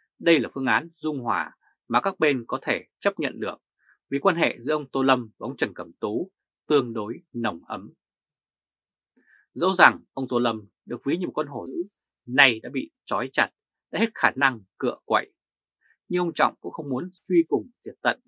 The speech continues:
kẻ người đã từng một thời giúp đỡ Tổng Bí thư trong nhiều công việc lớn. Do vậy, phương án Bộ trưởng Bộ Công an có tên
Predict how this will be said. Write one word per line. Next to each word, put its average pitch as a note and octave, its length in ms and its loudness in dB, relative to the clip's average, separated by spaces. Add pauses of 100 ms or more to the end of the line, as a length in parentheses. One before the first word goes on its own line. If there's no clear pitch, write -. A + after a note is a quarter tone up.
kẻ G#2 140 -6 (1000)
người C3+ 100 0
đã F#3 120 0
từng C#3 120 2
một A2 120 -4
thời G#2 280 -2 (140)
giúp G3 220 -2
đỡ C3+ 200 -4 (120)
Tổng F2 220 0
Bí G2 140 -16
thư A#2+ 260 0 (420)
trong E3+ 220 2
nhiều A2 300 -4 (180)
công B2+ 300 0
việc F#2+ 180 -14
lớn. G2 260 -10 (640)
Do B2+ 160 4
vậy, A2 220 0 (200)
phương D3 140 2
án C3 240 2 (160)
Bộ C#3+ 200 0
trưởng G2+ 220 0
Bộ - 60 -8
Công D#3+ 140 -4
an D3+ 320 2
có D#3+ 160 -6
tên D3+ 200 2